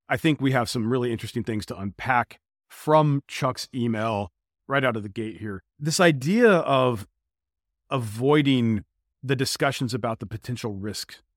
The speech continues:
and the downside of not taking a particular action. I absolutely understand sort of the, the human nature aspect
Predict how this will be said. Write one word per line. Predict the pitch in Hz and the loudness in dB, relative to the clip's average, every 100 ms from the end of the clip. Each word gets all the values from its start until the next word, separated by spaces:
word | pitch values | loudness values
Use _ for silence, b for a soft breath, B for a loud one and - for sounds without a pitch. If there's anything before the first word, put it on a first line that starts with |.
| _ _ _ | _ _ _
and | 104 98 95 95 | -12 -8 -6 -6
the | |
downside | 110 123 117 120 - 95 90 87 | -4 -2 0 -2 -4 -6 -8 -8
of | 95 | -6
not | 98 98 _ _ _ - | -6 -8 _ _ _ -8
taking | 127 120 | -6 -4
a | 107 | -8
particular | 104 92 107 87 85 | -10 -12 -12 -8 -8
action. | 98 - - - - | -8 -10 -14 -12 4
I | 180 | 6
absolutely | 156 151 151 143 135 120 123 | 8 6 4 0 -2 -2 -2
understand | 117 107 - 117 117 110 113 | 0 -2 -4 -2 0 -2 -4
sort | - 113 | -6 -6
of | 104 101 | -6 -4
the, | 113 104 101 95 - _ | -2 -2 -4 -6 -12 _
the | 107 | -10
human | 101 - 151 143 131 113 101 90 _ _ _ _ _ _ _ _ _ _ 135 | -8 -2 4 4 4 0 -2 -6 _ _ _ _ _ _ _ _ _ _ -2
nature | 131 127 127 - 98 92 - | 2 2 2 -2 -6 -8 -12
aspect | - 110 110 - 101 87 | -6 -4 -4 -6 -10 -10